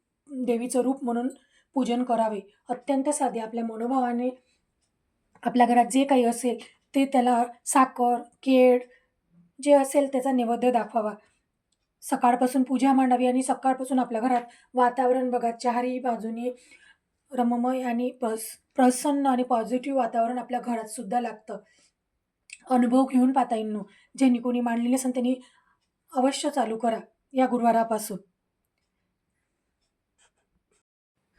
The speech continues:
गुरुवार, मार्गशीर्ष गुरुवारचे देवीचे पठण करून घेतले महालक्ष्मीचे आणि कुंकुमार्चन. हो,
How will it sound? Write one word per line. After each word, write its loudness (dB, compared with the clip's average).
गुरुवार, 6
मार्गशीर्ष 2
गुरुवारचे 4
देवीचे -2
पठण 6
करून 4
घेतले 2
महालक्ष्मीचे 0
आणि 0
कुंकुमार्चन. 4
हो, -2